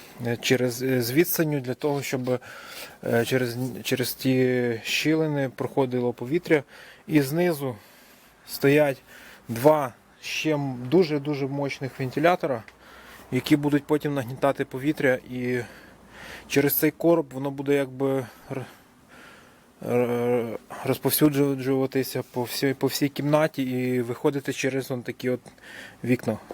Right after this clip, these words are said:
Вікна решітчасті, навірно, і не видно буде на камері. Ось. Ну і в залежності від вологості того самого сіна,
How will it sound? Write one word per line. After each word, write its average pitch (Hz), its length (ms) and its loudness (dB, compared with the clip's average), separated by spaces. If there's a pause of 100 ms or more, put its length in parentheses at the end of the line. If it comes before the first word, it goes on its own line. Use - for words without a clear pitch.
(160)
Вікна 123 280 2
решітчасті, 127 640 -4 (140)
навірно, 123 280 0
і 113 80 0
не 113 100 0
видно 107 280 0
буде 98 160 -4
на 98 80 -8
камері. 101 380 -4 (1300)
Ось. 104 420 0 (100)
Ну 190 200 4
і 196 100 6
в - 20 -4
залежності 165 520 -2
від 151 160 -4
вологості 147 720 0 (340)
того 131 260 -2
самого 131 360 0
сіна, 143 420 2